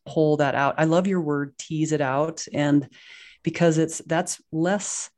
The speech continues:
aggressive and less, um, intimidating, I think, for someone who's scared of their own power like me. And so I can, I can hear the word tease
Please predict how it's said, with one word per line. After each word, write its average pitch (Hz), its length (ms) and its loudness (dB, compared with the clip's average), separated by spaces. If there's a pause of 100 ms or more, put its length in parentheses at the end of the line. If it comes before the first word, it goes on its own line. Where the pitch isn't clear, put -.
(200)
aggressive 151 640 0
and 139 180 2
less, 143 420 -4 (440)
um, 139 500 -6
intimidating, 156 760 6
I 135 100 -2
think, 151 320 -2
for - 80 -6
someone 147 320 0
who's 143 220 0
scared 151 360 -2
of 143 120 -12
their 139 160 -2
own 139 120 -4
power 127 360 -4
like 123 300 -4
me. 160 440 4 (500)
And 143 340 0
so - 160 -4
I 139 120 -2
can, 143 300 -4 (120)
I 160 120 2
can 160 180 -2
hear 185 400 0
the 175 80 -2
word 156 240 -4
tease 175 460 -4